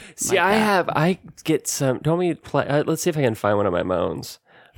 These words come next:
Speaker 1: Um,
Speaker 2: <laughs>
Speaker 1: I don't really
Speaker 2: I would love to hear it.
Speaker 1: snore, but I do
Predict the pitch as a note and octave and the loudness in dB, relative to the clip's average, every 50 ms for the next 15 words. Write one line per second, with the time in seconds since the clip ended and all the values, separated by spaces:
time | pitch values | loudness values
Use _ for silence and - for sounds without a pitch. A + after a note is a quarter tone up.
0 | - D3 - A#2 A2 A2 G#2 G2 F#2+ - - - - - - - - - - - | -8 -4 0 2 2 2 2 2 2 0 0 0 0 0 -2 -2 -2 -2 -2 -2
1 | C#3+ - - E3+ E3+ D#3+ C3 D#3 D3 F#3 F#3+ G#3 A3 - - B2+ A#2+ B2+ C#3 D#3 | -2 -2 -2 -2 0 0 0 0 0 0 0 0 0 -2 -4 -6 -4 -2 0 2
2 | F3 F3+ F#3 F#3 F3+ E3 E3+ F3 F3 D3+ C#3+ C#3+ C#3+ F3 - - D#3 F3+ B2+ B2 | 2 2 2 2 2 2 0 0 -2 -4 -2 -2 -2 -2 -2 -2 -2 0 0 0
3 | B2+ B2 A#2 C3 C3 C3 C#3 D3+ E3 F3+ F#3+ G#3+ A3 G#3 - - _ _ _ _ | 0 0 0 2 2 2 2 2 2 2 0 -2 -4 -6 -10 -16 _ _ _ _
4 | _ _ _ _ _ _ _ _ - - _ - D#3 D3 C#3+ B2+ A2+ - - C3 | _ _ _ _ _ _ _ _ -20 -12 _ -2 0 2 2 0 -2 -4 -4 0
5 | C#3 C#3+ D3 D3 D3+ D#3 A#2 | 0 2 2 2 2 0 0